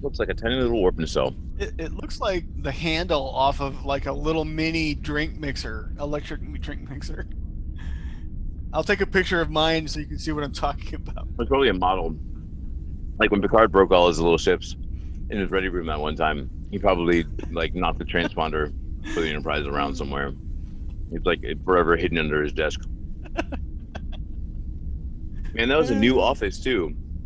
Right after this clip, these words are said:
Speaker 1: Like, he's just breaking apart his brand new
Speaker 2: Broke
Speaker 1: office that he
Speaker 2: your,
Speaker 1: just got.
Speaker 2: broke your little ship.
Speaker 1: Yeah, well, he broke his big ship, too.
Speaker 2: Yeah, yeah, he broke both of his big ships.
Speaker 1: Yeah, he broke every ship he could possibly break,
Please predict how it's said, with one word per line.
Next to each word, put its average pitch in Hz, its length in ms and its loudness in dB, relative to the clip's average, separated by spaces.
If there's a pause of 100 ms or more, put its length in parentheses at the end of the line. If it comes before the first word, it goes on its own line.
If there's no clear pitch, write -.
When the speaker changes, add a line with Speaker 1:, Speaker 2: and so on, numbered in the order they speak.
(140)
Speaker 1:
Like, 104 120 0
he's 139 120 0
just 135 140 -2
breaking 95 260 8
apart 90 380 4 (480)
his 95 140 -2
brand 98 280 4
new 98 80 4
Speaker 2:
Broke 92 100 8
Speaker 1:
office 85 140 2
that 85 60 0
he 82 60 0
Speaker 2:
your, 78 60 -4
Speaker 1:
just 82 200 2
got. 78 200 2
Speaker 2:
broke 71 160 -4
your 135 160 -6
little - 260 -6
ship. - 140 -8 (1080)
Speaker 1:
Yeah, 131 140 8
well, 107 100 8
he 104 80 8
broke 120 200 4
his 117 80 -2
big 143 200 6
ship, - 220 4
too. 107 300 6 (640)
Speaker 2:
Yeah, 151 240 -6 (100)
yeah, 151 520 -4 (100)
he 156 100 -4
broke 185 320 -6
both 175 320 -4
of 160 120 -4
his 135 160 -6
big 135 280 -4
ships. - 200 -8
Speaker 1:
Yeah, 87 180 -2 (240)
he - 60 -8
broke 107 320 2 (440)
every 110 220 6
ship 104 200 2
he 95 60 0
could 90 100 -2
possibly 85 320 0
break, 71 260 -4